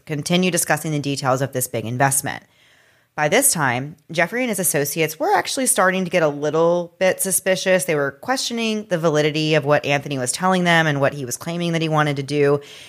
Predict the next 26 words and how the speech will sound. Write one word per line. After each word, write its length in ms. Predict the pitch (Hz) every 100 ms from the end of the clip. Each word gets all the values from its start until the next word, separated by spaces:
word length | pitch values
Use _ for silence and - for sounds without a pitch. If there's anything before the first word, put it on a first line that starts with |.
| - -
And 400 | 160 151 147 - - _ -
they 120 | 165
had 120 | 170
also 240 | 220 240
looked 240 | 202 180 180
into 680 | 147 151 - 147 139 143 139
the 100 | 156
high-rise 580 | 147 147 139 127 123 131
on 220 | 135 131
Fisher 280 | 139 139 117
Island 340 | 127 143 147
and 180 | 139 131
learned, 320 | 139 143 143
of 100 | 139
course, 360 | - 143 135 135
that 140 | 131 123
Anthony 720 | 143 139 160 156 156 156 - _ _ _ - 143
does 240 | 143 170 151
not 180 | 143
own 160 | 135 127
that 140 | 123
entire 360 | 127 127 127 120
building 360 | 123 127 131 135
like 180 | 139
he 80 | -
claimed. 520 | - 254 240 226 233